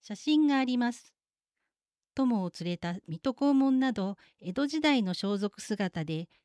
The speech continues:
旧中山道を練り歩く方々の写真です。写真終わり。令和八年熊本地震の被災地への物資支援を行いました。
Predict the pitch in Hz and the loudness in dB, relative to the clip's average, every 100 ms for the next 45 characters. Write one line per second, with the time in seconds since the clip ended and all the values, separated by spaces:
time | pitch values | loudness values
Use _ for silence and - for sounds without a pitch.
0 | _ - 262 233 175 - 240 311 294 226 | _ -2 0 2 0 -2 0 4 4 4
1 | 185 165 160 160 190 233 240 240 - 156 | 2 0 -2 -2 0 0 0 -2 -6 -8
2 | 165 185 202 185 156 147 - 147 165 151 | -6 -4 -4 -4 -4 -6 -8 -8 -6 -6
3 | 135 151 - - _ _ _ _ _ _ | -6 -8 -10 -20 _ _ _ _ _ _
4 | _ _ _ - 185 - 262 254 233 202 | _ _ _ -12 -12 -4 -2 0 0 -2
5 | 196 180 185 _ _ _ _ _ _ _ | -4 -6 -10 _ _ _ _ _ _ _
6 | _ _ _ _ _ _ _ _ _ _ | _ _ _ _ _ _ _ _ _ _
7 | _ _ _ _ _ - 311 320 214 175 | _ _ _ _ _ -8 -4 -2 -4 -4
8 | 180 - 208 180 147 - _ _ - 202 | -8 -4 -2 -2 -4 -8 _ _ -8 -2
9 | 277 294 294 277 277 233 185 165 - - | 2 0 0 -4 -4 -4 -4 -6 -8 -4
10 | 277 254 - 190 175 156 143 _ _ _ | -4 -4 -6 -6 -4 -4 -8 _ _ _
11 | - 240 269 - 185 - 262 233 175 151 | -10 -8 -6 -8 -8 -4 -2 0 -2 -4
12 | 147 190 208 208 196 190 - - 127 | -6 -6 -4 -4 -4 -6 -8 -12 -16